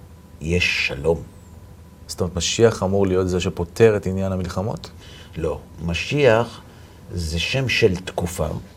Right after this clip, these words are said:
Speaker 1: כמובן של אדם, שבה בני האדם כולם לא יעסקו במה אני לוקח, אלא במה אני נותן. כלומר, הכוח השולט בעולם יהיה כוח הנתינה,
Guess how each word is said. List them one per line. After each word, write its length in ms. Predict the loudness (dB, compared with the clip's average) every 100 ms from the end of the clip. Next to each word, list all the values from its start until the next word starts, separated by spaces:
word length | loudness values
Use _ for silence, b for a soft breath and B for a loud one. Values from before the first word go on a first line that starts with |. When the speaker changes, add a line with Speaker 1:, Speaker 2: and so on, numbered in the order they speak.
| -20 -20 -20 -20 -20 -20 -18
Speaker 1:
כמובן 320 | -10 -4 -2
של 220 | 0 2 2
אדם, 420 | 0 0 -2 -4 -8 -16 B B B B B -12
שבה 640 | -6 -2 0 4 4 2 -6 -10 -20 -16 -10
בני 440 | -6 -2 2 4
האדם 500 | 4 2 0 0 -2 -4
כולם 480 | -4 0 0 0 -6 -12 -20 B B B B B
לא 220 | 2 6 6
יעסקו 760 | 8 6 4 -2 -8 -4 0
במה 380 | 2 2 2 2
אני 160 | 0
לוקח, 560 | 0 -2 2 2 2 0
אלא 120 | -4
במה 340 | -2 0 0 -2
אני 160 | -2
נותן. 340 | -4 -6 -6 -6 -8 -16 -20 -20 -20
כלומר, 380 | -8 -2 -2 -2
הכוח 600 | -4 -2 2 4 2 0
השולט 580 | -4 -2 0 2 2 2
בעולם 540 | 2 4 6 6 6
יהיה 200 | 4 -2 0
כוח 380 | 4 4 4 -2
הנתינה, 640 | -2 -2 -4 -2 0 0